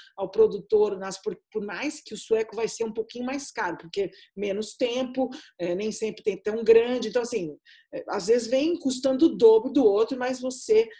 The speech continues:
consome o morango sueco. Tem que comprar uma caixinha no ano, você tem que comprar do morango nacional pra ajudar,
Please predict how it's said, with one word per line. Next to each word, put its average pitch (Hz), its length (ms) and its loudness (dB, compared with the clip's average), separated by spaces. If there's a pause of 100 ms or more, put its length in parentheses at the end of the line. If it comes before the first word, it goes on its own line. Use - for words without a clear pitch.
(220)
consome 202 800 -2
o 240 80 -4
morango 185 520 0
sueco. 180 420 -2
Tem 226 100 -2
que 226 120 -10
comprar 262 360 -4
uma 196 140 -6
caixinha 247 420 -4
no 233 140 0
ano, 269 100 -2
você 277 160 -8
tem 254 140 -8
que 247 60 -10
comprar 254 400 -4 (300)
do 247 140 -4
morango 226 460 2
nacional 233 720 -2
pra 220 160 -4
ajudar, 190 500 -2